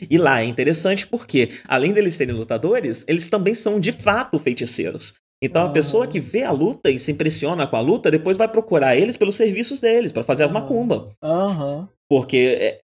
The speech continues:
Speaker 1: é, é parte do poder deles ali, né? E é
Speaker 2: Aham.
Speaker 1: muito interessante, porque ao mesmo tempo que você vê que são jogos, né? Que são
Speaker 2: Aham.
Speaker 1: jogos, é, é, de mágica, né? São truques, é, de,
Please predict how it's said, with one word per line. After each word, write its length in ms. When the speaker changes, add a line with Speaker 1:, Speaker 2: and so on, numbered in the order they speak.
Speaker 1:
é, 360
é 40
parte 340
do 80
poder 360
deles 240
ali, 220
né? 180
E 100
é 40
Speaker 2:
Aham. 100
Speaker 1:
muito 160
interessante, 480
porque 160
ao 80
mesmo 240
tempo 280
que 380
você 260
vê 300
que 120
são 260
jogos, 480
né? 240
Que 80
são 180
Speaker 2:
Aham. 60
Speaker 1:
jogos, 380
é, 320
é, 720
de 120
mágica, 580
né? 140
São 160
truques, 440
é, 60
de, 800